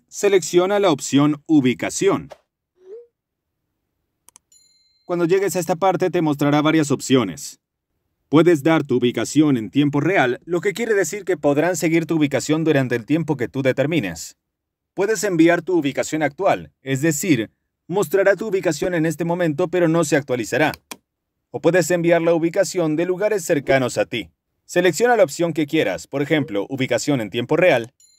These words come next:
y luego deberás seleccionar durante cuánto tiempo quieres compartirla.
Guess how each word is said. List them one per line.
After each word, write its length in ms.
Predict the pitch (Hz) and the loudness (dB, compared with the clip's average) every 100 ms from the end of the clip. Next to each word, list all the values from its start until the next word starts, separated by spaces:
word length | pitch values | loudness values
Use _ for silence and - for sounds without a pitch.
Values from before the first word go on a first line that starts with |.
| - | -8
y 80 | |
luego 220 | 190 226 233 | 0 2 2
deberás 320 | 190 175 175 | 2 2 2
seleccionar 440 | 180 165 175 170 | 0 0 0 0
durante 360 | 170 185 165 151 | 0 0 0 -2
cuánto 320 | 147 165 180 | 0 -2 -2
tiempo 320 | 147 165 151 | -2 -4 -4
quieres 260 | 147 139 131 | -4 -4 -4
compartirla. 720 | 120 107 104 151 117 82 - | -4 -2 -2 -2 -2 -4 -10